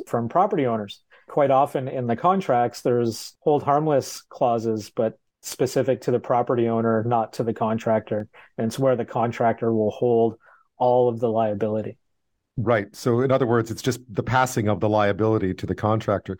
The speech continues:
Speaker 2: which, which in this country seems, um, you know, we know the risks of ice and snow in this country very well and why to, how to be, why to be careful and so on. It seems, um, it seems a bit unfortunate that contractors are held responsible for something as, uh, let's call it, uh, something as,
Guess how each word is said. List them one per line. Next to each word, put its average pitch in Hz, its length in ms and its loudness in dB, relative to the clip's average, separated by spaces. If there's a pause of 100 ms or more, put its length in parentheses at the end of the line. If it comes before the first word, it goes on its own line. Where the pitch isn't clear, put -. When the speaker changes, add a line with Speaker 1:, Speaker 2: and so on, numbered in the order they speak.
(320)
Speaker 2:
which, 143 300 0
which 170 320 -2
in 151 220 -2
this 233 180 0
country 139 360 0
seems, 123 600 0
um, 110 540 0 (880)
you 185 80 0
know, 147 120 4
we 151 200 2
know 156 200 4
the 123 120 0
risks 113 340 -4
of 110 80 -2
ice 110 220 0
and 104 100 -4
snow 101 320 0
in 98 60 0
this 98 120 0
country 113 300 0
very 117 340 2
well 101 300 4
and 101 100 -2
why 107 160 2
to, 110 100 -4
how 113 200 0
to 113 60 -8
be, 113 80 0
why 110 240 0
to 110 60 0
be 107 120 -4
careful 110 340 -2
and 101 80 -4
so 107 180 -2
on. 101 80 2
It 113 100 -4
seems, 123 420 -2 (420)
um, 101 600 -2 (200)
it 143 120 -2
seems 170 260 0
a - 20 -4
bit 127 120 0
unfortunate 127 600 0
that - 140 -6
contractors 107 580 0
are 101 80 2
held 107 200 0
responsible 113 560 -2
for 107 120 -6
something 113 380 -2
as, 101 280 0 (560)
uh, 123 200 2
let's 139 180 0
call 120 240 2
it, 113 180 -4
uh, 120 120 2
something 120 320 -2
as, 113 240 0